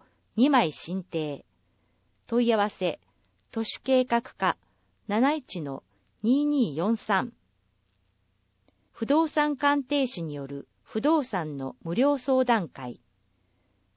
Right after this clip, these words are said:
公益社団法人、愛知県不動産鑑定士協会が無料相談会を開催します。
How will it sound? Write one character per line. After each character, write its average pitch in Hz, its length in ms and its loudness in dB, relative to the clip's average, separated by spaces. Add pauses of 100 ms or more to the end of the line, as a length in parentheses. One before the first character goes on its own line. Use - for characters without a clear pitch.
(140)
公 285 240 4
益 269 260 -2
社 226 180 0
団 269 220 2
法 247 280 2
人、 - 360 -12 (400)
愛 269 220 2
知 - 160 -12
県 247 300 -4
不 - 140 -12
動 269 200 4
産 254 280 2
鑑 254 280 2
定 285 240 -4
士 254 160 -6
協 262 260 2
会 151 280 -6
が 139 220 -12 (420)
無 190 100 0
料 294 220 2
相 294 280 -2
談 285 240 2
会 156 300 -6
を 127 80 -8
開 180 220 -4
催 180 260 -4
し - 160 -10
ま 151 160 -10
す。 - 240 -18